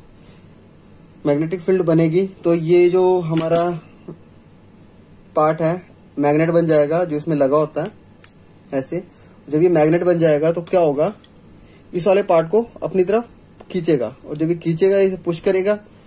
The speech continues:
इसकी तरफ magnetic field बनने के कारण इसकी तरफ जाएगा, तो ये इसके साथ इस, इस part को ये अपनी तरफ खींचेगा और जब ये खींचेगा, तो क्या होगा, ये button push हो जाएगा और supply pass हो जाएगी। तो guys, ये था हमारा contactor।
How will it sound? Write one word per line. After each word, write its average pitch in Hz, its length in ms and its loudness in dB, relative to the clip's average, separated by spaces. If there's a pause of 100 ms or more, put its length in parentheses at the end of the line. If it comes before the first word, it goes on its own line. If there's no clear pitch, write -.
(240)
इसकी 165 180 -6
तरफ 180 200 0
magnetic 170 360 -4
field 180 160 -2
बनने 180 180 0
के 180 60 -2
कारण 165 280 0
इसकी 165 180 -6
तरफ 165 100 -6
जाएगा, 151 400 0
तो 175 180 -4
ये 165 120 0
इसके 165 180 -10
साथ 185 120 -2 (2750)
इस, 156 280 -10
इस 165 80 -12
part 160 240 2
को 180 100 0
ये 180 60 4
अपनी 180 180 -2
तरफ 185 180 -6
खींचेगा 151 440 -2
और 139 100 0
जब 160 120 -4
ये 175 60 -4
खींचेगा, 180 480 0
तो 190 160 -6
क्या 185 200 0
होगा, 160 280 4
ये 170 280 2
button 160 340 -6
push 160 300 -6
हो 156 40 -4
जाएगा 156 220 -2
और 170 100 -2
supply 156 340 -2
pass 131 340 0
हो 127 60 -10
जाएगी। 110 360 -8 (960)
तो 170 60 -8
guys, 170 340 0
ये 180 120 2
था 185 120 -2
हमारा 165 320 2
contactor। 143 600 0